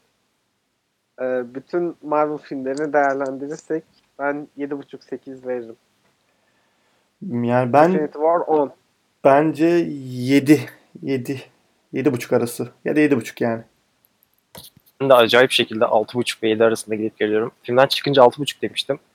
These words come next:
Speaker 3: Bugün sabah yedi, yedi diyesim geldi.
Speaker 2: <laughs> Abi kötü.
Speaker 3: Acayip olumlu.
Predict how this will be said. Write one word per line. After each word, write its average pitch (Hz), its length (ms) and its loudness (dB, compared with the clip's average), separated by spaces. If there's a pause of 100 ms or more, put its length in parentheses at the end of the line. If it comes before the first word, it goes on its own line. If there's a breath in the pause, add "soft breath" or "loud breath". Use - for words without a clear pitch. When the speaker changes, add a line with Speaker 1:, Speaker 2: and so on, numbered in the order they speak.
(520)
Speaker 3:
Bugün 127 300 0 (220)
sabah 131 480 6
yedi, 120 320 0 (160)
yedi 117 300 0
diyesim 123 340 0
geldi. 110 320 2 (160)
Speaker 2:
<laughs> - 1160 0
Abi - 160 0
kötü. - 100 2 (100)
Speaker 3:
Acayip 151 240 6
olumlu. 139 360 4